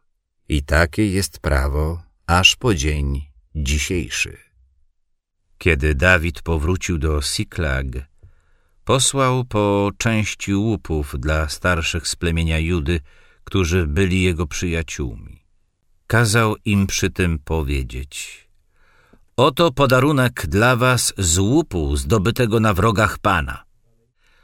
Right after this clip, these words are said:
Posłał więc Dawid do starszych w Betuel,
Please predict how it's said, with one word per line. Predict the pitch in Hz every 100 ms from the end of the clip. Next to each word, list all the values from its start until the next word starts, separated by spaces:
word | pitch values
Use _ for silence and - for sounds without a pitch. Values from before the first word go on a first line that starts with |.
| _ _
Posłał | - 135 - 135 113
więc | 98 95 80 69
Dawid | 95 107 101 95
do | 85 85
starszych | 80 - 101 101 - 92 - - -
w | 71
Betuel, | 67 90 117 107 82 80 78